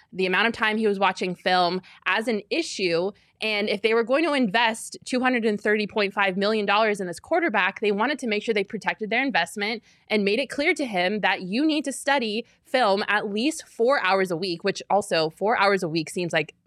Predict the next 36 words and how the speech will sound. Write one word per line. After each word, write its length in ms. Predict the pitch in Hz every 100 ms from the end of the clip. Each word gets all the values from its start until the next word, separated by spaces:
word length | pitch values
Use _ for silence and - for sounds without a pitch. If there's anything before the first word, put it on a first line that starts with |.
| _ 165
the 100 | 165
bare 420 | - 165 180 170
freaking 460 | - - 170 160
minimum 460 | 147 160 147 131 147
to 120 | 143
me. 200 | 127 139
Like, 160 | 151 151
I 60 |
don't 120 | 185 190
know 100 | 160
why 260 | 160 165
it 80 | 151
wasn't, 220 | 160 156
like, 180 | 147 143 -
eight, 380 | 147 160 156 -
ten 260 | - 165 180
hours 260 | 151 143 143
a 60 |
week. 220 | 147 147
It 80 | 156
just 120 | 180
seemed, 220 | - 202 165
like, 160 | 156
too 160 | - 170
little. 400 | 170 143 147 - - - - -
So 180 | 247
the 80 | 240
Cardinals 320 | 240 262 320
identified 480 | 269 233 226 254 226
a 60 | 202
problem, 500 | 208 220 202 175 180
and 220 | 185 196
that 160 | 190 294
concerned 420 | 330 - 330 294
me. 160 | 180 156
Like, 220 | 160